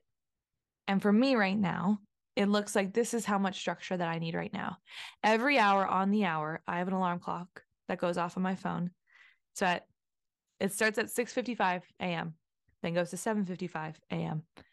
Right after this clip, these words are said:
eight fifty-five A M. And all it says is gratitude. And I'm not perfect at it, but my promise is to say, "Okay, how long can I hold gratitude right now in this moment?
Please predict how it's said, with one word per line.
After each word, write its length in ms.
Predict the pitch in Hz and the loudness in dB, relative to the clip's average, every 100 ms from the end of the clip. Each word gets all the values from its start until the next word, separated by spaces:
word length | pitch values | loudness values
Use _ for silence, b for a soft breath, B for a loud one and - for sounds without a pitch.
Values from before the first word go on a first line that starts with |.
| B - | B -2
eight 180 | 220 214 | -2 0
fifty-five 460 | 196 175 165 160 - | -2 -2 -2 -2 -2
A 20 | |
M. 320 | 165 175 165 _ _ _ _ _ - | -4 -4 -8 _ _ _ _ _ 0
And 100 | 180 | 2
all 140 | 180 | 2
it 80 | - | 0
says 160 | 208 185 | 0 -2
is 140 | 180 | -2
gratitude. 500 | - 165 165 - 175 - _ _ _ _ _ _ _ _ _ _ - B B B B _ _ _ _ _ _ | -4 -6 -6 -8 -10 -14 _ _ _ _ _ _ _ _ _ _ -18 B B B B _ _ _ _ _ _
And 80 | 202 | 0
I'm 60 | 190 | 4
not 180 | 254 - | 4 4
perfect 320 | 302 294 - | 2 4 4
at 180 | 202 202 | 4 4
it, 200 | - - _ _ | 0 -8 _ _
but 100 | 214 | 2
my 140 | 208 208 | 4 4
promise 600 | 208 233 220 185 202 - | 2 2 4 2 -2 -4
is 180 | - 190 | -4 -4
to 100 | - | -4
say, 320 | - 214 190 190 | -2 0 0 -2
"Okay, 220 | 202 175 | -2 -4
how 240 | 170 196 | 0 0
long 240 | 208 214 202 | 2 0 0
can 100 | 196 | -4
I 40 | |
hold 260 | 175 180 185 | -2 -4 -4
gratitude 480 | 185 165 165 180 | -4 -6 -8 -8
right 140 | 175 - | -8 -6
now 260 | - 180 - | -8 -6 0
in 80 | 180 | 0
this 180 | 170 | 0
moment? 280 | 196 190 196 | -2 -2 -4